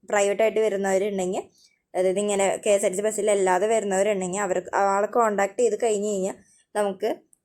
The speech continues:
പോവാനുള്ള സൗകര്യങ്ങളും, ഏ, ട്രാവൽ ചെയ്യാനുള്ള, ഏ, ഏ, ഒരു വഴിയൊക്കെ ആൾ ഒരുക്കി തരും. ആളുടെ നമ്പർ ഞാൻ ഡിസ്ക്രിപ്ഷൻ ബോക്സിൽ ഇടും. പിന്നെ നമ്മൾ തിരിച്ച് വണ്ടിയിൽ കയറിയിട്ട്, ഏ,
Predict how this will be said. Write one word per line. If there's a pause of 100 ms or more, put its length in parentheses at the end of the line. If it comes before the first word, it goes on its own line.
പോവാനുള്ള
സൗകര്യങ്ങളും, (120)
ഏ,
ട്രാവൽ
ചെയ്യാനുള്ള, (180)
ഏ, (1120)
ഏ, (1120)
ഒരു
വഴിയൊക്കെ
ആൾ
ഒരുക്കി
തരും. (380)
ആളുടെ
നമ്പർ
ഞാൻ
ഡിസ്ക്രിപ്ഷൻ
ബോക്സിൽ
ഇടും.
പിന്നെ
നമ്മൾ (100)
തിരിച്ച്
വണ്ടിയിൽ
കയറിയിട്ട്, (480)
ഏ,